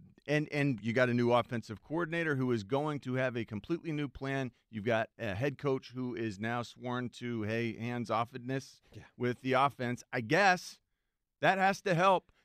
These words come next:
Speaker 1: The scheme, the plan will help Jalen be better because it wasn't good enough last year.
Speaker 2: Well, I sure
Speaker 1: We've
Speaker 2: hope so.
Speaker 1: seen Jalen
Speaker 2: Yeah.
Speaker 1: be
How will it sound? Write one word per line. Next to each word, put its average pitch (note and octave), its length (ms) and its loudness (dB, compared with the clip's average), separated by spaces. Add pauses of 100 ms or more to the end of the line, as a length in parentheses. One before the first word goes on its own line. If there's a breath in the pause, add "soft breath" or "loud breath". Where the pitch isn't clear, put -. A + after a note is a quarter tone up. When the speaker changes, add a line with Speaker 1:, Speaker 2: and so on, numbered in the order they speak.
Speaker 1:
The F3 320 2
scheme, F3+ 840 2
the D3 160 2
plan D#3+ 800 2
will E3 320 6
help D#3 280 2
Jalen C#3 400 0
be C3 120 2
better A#2+ 300 2
because A2 280 -4
it G#2+ 120 -6
wasn't A2 280 -2
good G#2+ 140 -4
enough G2+ 240 -4
last F#2+ 360 -4
year. C#3+ 100 2
Speaker 2:
Well, D#3+ 100 8
I G3+ 80 10
sure - 200 4
Speaker 1:
We've G3 100 8
Speaker 2:
hope - 100 2
so. C#4 100 0
Speaker 1:
seen C#4 220 4
Jalen G3+ 420 2
Speaker 2:
Yeah. A#2 60 -4
Speaker 1:
be F#3+ 160 0